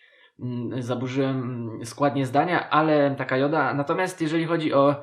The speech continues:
mm, odniesienie do, do Egzorcysty, bo moi drodzy, no w Egzorcyście też te efekty do dzisiaj się trzymają, są świetne i Egzorcysta nie ma sobie równych, jeżeli chodzi o, o teraz horrory o opętaniach. Obcy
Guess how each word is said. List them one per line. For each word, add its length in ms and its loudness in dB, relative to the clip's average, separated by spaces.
mm, 180 0
odniesienie 520 0
do, 400 2
do 200 4
Egzorcysty, 560 -2
bo 300 4
moi 240 0
drodzy, 300 0
no 120 0
w 60 -2
Egzorcyście 520 -2
też 200 -4
te 100 -2
efekty 300 -4
do 140 0
dzisiaj 260 -2
się 120 -2
trzymają, 400 -2
są 160 -6
świetne 460 -2
i 300 2
Egzorcysta 600 -2
nie 320 2
ma 100 2
sobie 260 0
równych, 300 0
jeżeli 220 -2
chodzi 280 -2
o, 40 4
o 520 2
teraz 320 -2
horrory 360 2
o 80 4
opętaniach. 640 -2
Obcy 480 0